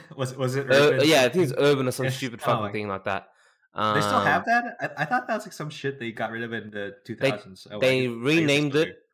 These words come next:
Speaker 2: They renamed it last year or the year before last year. I don't know what it is now. Um, but yeah, sh-, she lost in the R and B. She didn't get nominated for the R and B section. She got nominated for the urban one,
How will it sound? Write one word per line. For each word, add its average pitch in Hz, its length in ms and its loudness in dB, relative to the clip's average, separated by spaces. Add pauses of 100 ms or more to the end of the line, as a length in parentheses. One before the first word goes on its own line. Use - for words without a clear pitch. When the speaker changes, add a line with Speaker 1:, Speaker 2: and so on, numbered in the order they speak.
(140)
Speaker 2:
They 110 160 0
renamed 135 520 -2
it 131 200 -2 (140)
last 104 380 -2
year 185 140 -8
or 117 60 -10
the 107 100 -8
year 107 80 -6
before 101 260 -6
last 90 260 -4
year. 90 120 -16 (540)
I - 80 -6
don't 113 100 -4
know 110 80 0
what 98 140 -4
it 101 80 -6
is 95 80 -12
now. 92 300 -8 (280)
Um, 101 460 -8
but 113 160 -4
yeah, 113 240 -2
sh-, - 400 -14
she 165 260 -2
lost 165 300 2
in 147 100 0
the 131 80 2
R 127 180 6
and 120 100 0
B. - 80 -12
She - 160 -4
didn't 190 180 4
get 143 100 4
nominated 123 360 2
for 120 60 -6
the 110 80 0
R 113 40 0
and 110 80 -2
B 107 100 -4
section. 110 220 -16
She - 140 -12
got 131 80 -2
nominated 127 320 -4
for - 100 -20
the 107 220 -6
urban 113 340 0
one, 101 220 -6